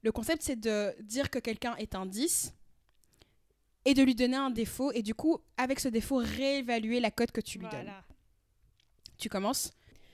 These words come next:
Speaker 2: Let's go. He's a ten but he has dirt under his
Speaker 1: Mais non, mais tu
Speaker 2: fingernails.
Speaker 1: dois dire en français.
Speaker 2: Ah, c'est un dix, mais il a de la saleté sous ses ongles de main. Enfin, sous, sous, sous ses ongles.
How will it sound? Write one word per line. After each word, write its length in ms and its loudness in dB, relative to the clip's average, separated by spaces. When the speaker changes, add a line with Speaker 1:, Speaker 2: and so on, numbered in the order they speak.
Speaker 2:
Let's 160 -20
go. 100 -14
He's 180 -8
a 40 -6
ten 480 -10
but 220 -12
he 100 -16
has 220 -10
dirt 420 -12
under 420 -10
his 200 -14
Speaker 1:
Mais 220 -2
non, 100 0
mais 120 -2
tu 40 -8
Speaker 2:
fingernails. 60 -10
Speaker 1:
dois 100 -8
dire 180 -8
en 60 -8
français. 480 -12
Speaker 2:
Ah, 880 -2
c'est 220 -14
un 120 -2
dix, 580 -6
mais 400 -4
il 120 -10
a 80 -4
de 100 -8
la 120 -6
saleté 640 -10
sous 520 -8
ses 440 -14
ongles 300 -10
de 80 -12
main. 240 -12
Enfin, 120 -16
sous, 160 -16
sous, 300 -16
sous 200 -16
ses 240 -8
ongles. 300 -12